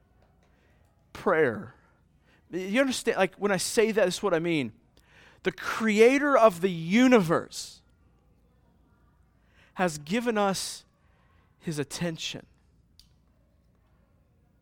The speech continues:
What a stream of his grace. And his body, the church,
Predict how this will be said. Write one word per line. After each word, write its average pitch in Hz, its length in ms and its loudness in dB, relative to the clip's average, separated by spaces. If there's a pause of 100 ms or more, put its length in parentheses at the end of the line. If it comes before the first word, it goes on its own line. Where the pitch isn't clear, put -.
(1700)
What 220 160 -8
a 262 60 -4
stream - 480 -8
of 185 80 -10
his 180 160 -8
grace. - 540 -16 (2750)
And 175 120 -2
his 196 140 0
body, 196 500 -4 (240)
the 165 100 -6
church, - 600 -8